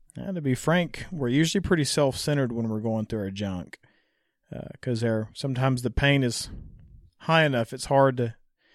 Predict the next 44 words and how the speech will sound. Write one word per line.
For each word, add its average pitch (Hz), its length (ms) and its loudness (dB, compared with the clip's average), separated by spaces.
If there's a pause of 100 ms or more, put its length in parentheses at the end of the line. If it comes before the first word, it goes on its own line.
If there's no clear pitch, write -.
(220)
hear 160 280 6
and 139 140 4
see 143 140 2
those 131 240 4
around 127 400 0
us. 113 160 -4
But - 160 -12 (640)
if 131 120 0
you 156 80 4
can 180 160 4
get 165 200 4
into 160 240 6
a 123 80 6
place 139 560 2
where 120 260 4
it's - 140 -2
like, 117 220 -2
"Hey, 147 200 4
let's 135 260 0
study 160 300 2
the 143 100 6
Word 135 220 6
of 127 140 2
God 123 260 6
together, 117 640 2 (640)
and 123 160 4
then 139 80 8
let's 135 200 6
all 135 220 8
open 139 320 6
ab-, 123 120 2
up 131 280 0
about 127 300 -2
how 131 280 2 (480)
screwed 143 380 6
up 143 220 8
we 127 120 8
are 117 200 4
and 120 80 -2
how 135 120 0
much 135 240 0
we 120 140 4
need 120 280 2
Jesus," 120 640 0